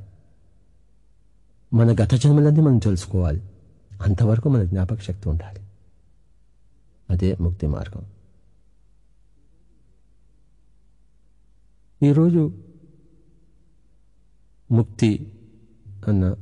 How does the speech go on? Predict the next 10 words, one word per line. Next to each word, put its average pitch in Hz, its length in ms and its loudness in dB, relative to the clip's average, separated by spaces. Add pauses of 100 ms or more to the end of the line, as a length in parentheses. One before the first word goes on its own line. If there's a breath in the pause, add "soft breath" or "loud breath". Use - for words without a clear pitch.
మోక్షం 98 380 0
అన్న, 85 280 0 (440)
అపవర్గం 90 460 0
అన్న, 82 240 0
నిశ్రేయస్సు 87 640 -2
అన్న, 69 260 -4 (680)
ఇవన్నీ 92 280 0
పర్యాయ 90 420 0
పదాలని 87 360 0
చెప్పుకున్నాం. 85 580 -2